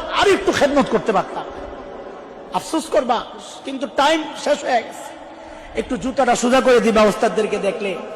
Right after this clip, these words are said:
চোখে চোখে রাইখা কোনোদিন কথা বলবা না। একটা ধমক দিলে এখন বাচ্চারা তাকায় থাকে, চোখ বড় বড় করে। কসম, এলেম আসবে না। এলেম এত সস্তা জিনিস না, যাকে তাকে আল্লাহ এলেম দিবেন, গুনাহগারকে আল্লাহ এলেম দিবেনই না।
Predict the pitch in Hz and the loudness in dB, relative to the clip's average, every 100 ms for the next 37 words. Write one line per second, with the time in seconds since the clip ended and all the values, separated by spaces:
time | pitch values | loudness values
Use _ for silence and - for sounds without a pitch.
0 | - - - - 359 - 294 370 320 320 | -12 -12 -8 0 2 4 4 4 4 6
1 | 294 285 - 277 247 - - - 403 415 | 6 6 6 6 4 2 -6 0 4 4
2 | 370 330 - 262 262 233 202 190 - - | 6 4 4 4 4 4 4 0 -4 -8
3 | - - - - - 269 185 208 359 349 | -10 -10 -6 -2 0 0 0 2 4 4
4 | 381 339 285 285 277 240 247 202 339 285 | 4 4 4 4 2 2 0 2 2 4
5 | 370 285 294 254 - 359 254 294 247 208 | 4 6 4 2 2 2 4 6 6 6
6 | 175 190 - - - - - 339 - 403 | 4 0 -4 -6 -10 -12 2 4 6 6
7 | 359 277 330 370 330 214 247 196 - - | 6 6 6 6 6 6 4 2 -4 -8
8 | - - - - - - 202 226 233 254 | -8 -8 -8 -10 -10 -4 0 0 2 0
9 | 262 254 294 269 339 320 339 330 - - | 2 2 2 4 4 4 6 4 4 -4
10 | - - - - - - - 269 - 370 | -10 -12 -12 -12 -14 -12 0 2 4 4
11 | 330 - 330 294 277 254 233 208 196 - | 4 6 6 8 8 6 4 2 0 -2
12 | - - - 226 330 330 247 302 - 294 | -8 -10 -8 0 4 6 6 4 4 6
13 | 277 269 262 277 240 320 392 330 262 | 8 8 8 6 4 4 6 6 4